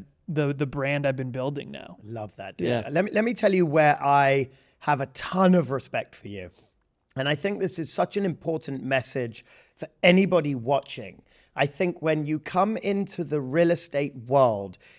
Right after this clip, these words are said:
Speaker 2: you think you have to dress a certain way. You think you have to speak a certain way. You think you have to be a certain person. And what ends up happening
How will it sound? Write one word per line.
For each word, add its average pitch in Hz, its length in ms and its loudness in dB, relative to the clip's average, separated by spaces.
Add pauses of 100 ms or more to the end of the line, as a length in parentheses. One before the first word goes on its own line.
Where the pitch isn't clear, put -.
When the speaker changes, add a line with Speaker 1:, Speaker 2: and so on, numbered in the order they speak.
(100)
Speaker 2:
you 139 160 -8
think 196 420 2
you 180 100 -2
have 180 200 -2
to 160 80 -4
dress 139 380 -2
a - 20 -8
certain 120 380 -6
way. 117 160 -4
You 117 120 -6
think 208 240 -2
you 196 120 -2
have 185 200 2
to 165 80 -6
speak - 440 -2
a 147 60 -4
certain 131 360 -4
way. 135 140 -2
You 135 120 -6
think 208 320 -6
you 208 120 2
have 185 160 2
to 170 80 -6
be 175 240 0
a 156 40 -2
certain 151 440 -4
person. 147 640 0 (260)
And 165 180 -2
what 185 200 2
ends 226 200 4
up - 200 2
happening 160 640 -2